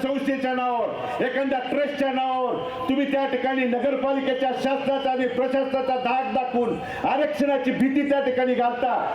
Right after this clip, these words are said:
आणि नागरिकांची, गोरगरिबांची जागा, भूखंड हडपण्याचं पापण काम या नगरपालिकेच्या निवडणुकीच्या निमित्तानं करत असाल तर माझ्याकडे मुद्दा आहे, पुरावा आहे. तुम्ही या भगीरथवर एक सिद्ध करून दाखवा.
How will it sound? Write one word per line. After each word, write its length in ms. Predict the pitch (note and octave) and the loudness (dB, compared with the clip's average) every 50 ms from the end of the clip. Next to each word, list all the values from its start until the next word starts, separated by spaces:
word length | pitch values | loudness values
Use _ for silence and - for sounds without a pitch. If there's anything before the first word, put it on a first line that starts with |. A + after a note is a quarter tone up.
| - - F3+ | -2 0 0
आणि 160 | G3 A3+ A3+ | 2 2 2
नागरिकांची, 680 | A#3 C4+ C#4 C#4 C#4+ C#4 C4+ B3+ B3+ B3+ B3+ B3+ C4 A#3 | 2 2 2 2 2 2 2 2 2 2 2 2 0 2
गोरगरिबांची 760 | G3 B3 B3+ B3+ B3 B3 B3 B3 A#3+ B3 B3 A#3+ - A#3+ B3 | 2 4 4 4 4 4 4 4 4 2 2 2 2 2 2
जागा, 400 | - - G#3 A#3 A#3 B3+ C4 B3+ B3+ | 2 2 2 2 2 2 2 2 2
भूखंड 380 | A#3 A3+ A3+ A#3 B3+ B3+ B3+ | 2 0 2 2 2 2 2
हडपण्याचं 640 | B3 G#3+ A#3+ B3+ B3 - B3 B3 A#3 - A#3 G#3 - - - - - - | 2 2 2 0 2 2 0 0 0 2 0 0 0 0 -2 -4 -2 0
पापण 440 | B3 C#4 C#4+ C#4 - C4+ C#4 C4+ C4 | 2 2 2 2 2 2 2 2 2
काम 340 | C4+ C4 B3+ C4 C4 B3+ A#3 F#3 D#3 D#3 F3 | 2 2 2 2 2 0 0 -2 -2 0 2
या 200 | A3 B3 C4 A#3+ A#3+ A#3+ | 2 4 4 4 2 2
नगरपालिकेच्या 840 | A#3+ A3+ B3 B3+ B3 B3+ A#3 A#3+ B3 - A#3+ A3+ A3+ A3+ A3 G3 - - D3 C3 A#2+ - - - - - - - | 2 2 2 2 2 2 2 0 0 0 0 0 0 2 0 0 0 -2 -6 -8 -10 -10 -10 -10 -10 -10 -8 -4
निवडणुकीच्या 720 | - B2 D#3 G3 A3+ G#3 G#3 A3+ A3+ A#3 A3 A3+ A3+ A3+ | 0 0 2 2 2 0 0 0 0 0 0 0 0 0
निमित्तानं 460 | G3+ G3+ G3+ F#3+ - G#3+ G#3 G#3 G3+ - | 0 0 0 0 0 0 -2 -2 -2 -2
करत 280 | F#3 F#3+ G#3 G#3 G3+ | 0 0 0 0 -2
असाल 340 | F#3+ F3+ - F#3 F3+ F3+ - - - - - - - - - - - - - | -2 -2 0 0 -2 -2 -2 -4 -8 -10 -12 -12 -12 -10 -10 -10 -10 -6 -6
तर 180 | - G2+ - F#2+ | -6 -6 -2 -2
माझ्याकडे 520 | A#2+ D3 E3+ E3+ F#3 F3+ E3+ E3+ E3+ D#3+ C#3+ | 0 0 0 0 -2 -2 -2 0 -2 0 0
मुद्दा 320 | C#3 D#3 D#3 D3 D3 F#3+ | 0 0 -2 0 0 0
आहे, 180 | F#3 F#3 F3+ - - | 0 2 0 0 0
पुरावा 440 | - D#3+ E3+ F#3 F#3 F#3+ F#3 F3 | 0 0 2 2 2 2 2 0
आहे. 640 | D#3+ - - - - - - - - - - - - | 0 -2 -4 -6 -8 -8 -8 -8 -8 -8 -10 -4 -2
तुम्ही 360 | C#3+ C3 C#3 C3+ B2+ C3+ D3+ | 0 2 2 2 2 2 2
या 140 | E3+ F3+ F#3+ - - | 2 2 0 0 0
भगीरथवर 760 | D3+ - D3+ E3+ F3+ F#3+ - E3+ F3+ F#3+ F3+ - - B2+ C3 | 0 2 2 2 2 2 2 2 2 2 0 -2 -2 -2 0
एक 500 | E3+ F#3+ G#3+ A3 A3 G#3+ G#3+ G#3 - - - | 2 2 2 2 2 0 0 -4 -6 -6 -4
सिद्ध 280 | - G3+ G#3 - G3+ | -2 -2 0 0 0
करून 340 | G3 G3+ G3+ F#3 F#3+ F#3 F#3 | 0 0 0 2 2 0 2
दाखवा. 400 | F3+ F3+ E3+ - E3 E3 D#3 - | 0 0 0 0 0 0 0 0